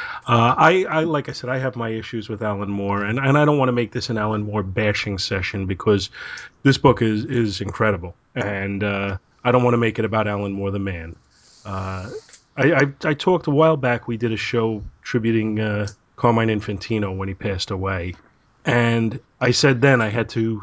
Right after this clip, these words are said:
separate the man from the work because I honestly was never a fan of Infantino's later work. Basically from the mid seventies on, I, I was not a fan of any of his stuff.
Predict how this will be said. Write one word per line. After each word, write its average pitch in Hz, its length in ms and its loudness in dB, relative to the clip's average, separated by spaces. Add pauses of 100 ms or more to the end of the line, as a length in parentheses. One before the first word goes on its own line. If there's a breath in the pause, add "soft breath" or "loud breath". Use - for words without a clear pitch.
(140)
separate 127 600 0
the 117 60 -12
man 113 280 -4
from 107 200 -10
the 104 80 -4
work 120 500 2 (440 soft breath)
because 117 580 2 (160)
I 131 160 4
honestly 123 360 0
was 107 120 -4
never 107 220 -2
a 95 60 -6
fan 110 260 -2
of 98 80 -4
Infantino's 101 1040 -4 (340)
later 127 340 4
work. 87 400 -8
Basically 120 380 0
from 110 200 -4
the 107 100 0
mid 113 240 0
seventies 101 480 -2
on, 98 260 -2
I, 101 140 -2
I 107 140 -6
was 104 140 -4
not 104 140 0
a 101 40 -4
fan 107 220 -4
of 90 80 -6
any 90 200 -4
of 85 80 -6
his 87 120 -6
stuff. - 380 -6